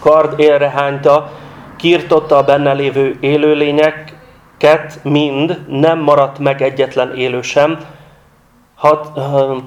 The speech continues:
Hacort pedig f-, ö, fölperzselte. Ezeknek a királyoknak minden városát elfoglalta Józsué királyaikkal együtt,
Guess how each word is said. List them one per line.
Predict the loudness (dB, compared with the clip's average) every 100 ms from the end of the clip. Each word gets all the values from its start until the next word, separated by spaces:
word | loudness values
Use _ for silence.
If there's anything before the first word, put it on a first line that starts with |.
| -2
Hacort | 0 2 0 0
pedig | 0 -2 -4
f-, | -12 -12 -4
ö, | -2 -2
fölperzselte. | -2 -2 -2 -4 -4 -4 -6 -8 -2
Ezeknek | 0 2 0 -2
a |
királyoknak | -2 2 2 2 0 -2 -2 -10 -6
minden | 0 2 2 2
városát | 0 0 -2 2 2 2
elfoglalta | 0 0 0 0 0 0 -2
Józsué | -2 -2 -2 -2
királyaikkal | -4 -2 -2 0 -2 -4 -2 -2
együtt, | -2 0 -2 -2